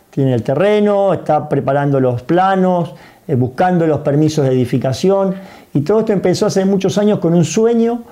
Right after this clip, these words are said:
eh, de un grupo que empezamos ahí a crecer, que soñamos con esto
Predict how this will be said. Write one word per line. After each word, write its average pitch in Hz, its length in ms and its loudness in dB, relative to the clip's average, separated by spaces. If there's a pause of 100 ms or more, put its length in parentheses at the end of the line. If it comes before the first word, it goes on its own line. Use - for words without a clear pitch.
(220)
eh, 185 200 2
de 151 280 2
un 147 160 2
grupo 175 320 0
que 147 60 0
empezamos 151 500 -2
ahí 147 140 2
a 147 40 0
crecer, 190 540 0
que - 80 -4
soñamos 190 640 0
con 165 180 -2
esto 196 440 0